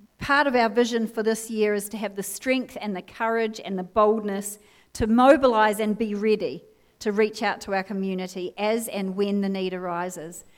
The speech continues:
Now, I gave that example for Friday. We also do a lot of food parcels and all sorts of stuff like that too. So we are doing some things already, but we want to be able to just,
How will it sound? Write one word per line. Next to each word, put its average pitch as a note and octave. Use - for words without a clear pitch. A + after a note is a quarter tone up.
Now, A3
I A3
gave C4
that A#3
example G#3+
for G3
Friday. A3
We A#3+
also C#4
do G#3+
a G#3
lot F#3+
of F3
food A3
parcels G#3
and F#3+
all A3+
sorts -
of F#3+
stuff -
like F3+
that -
too. F#3
So -
we G#3
are D4
doing C4+
some G3
things E3+
already, F3+
but F#3
we G#3
want G#3
to F#3
be F#3+
able F3+
to F3+
just, E3